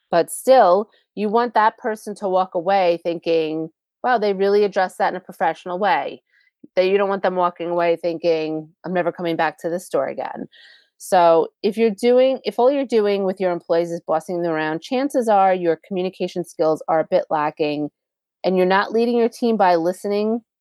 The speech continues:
with the intention of actually hearing them.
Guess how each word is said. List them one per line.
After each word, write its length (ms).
with 140
the 120
intention 680
of 100
actually 880
hearing 500
them. 460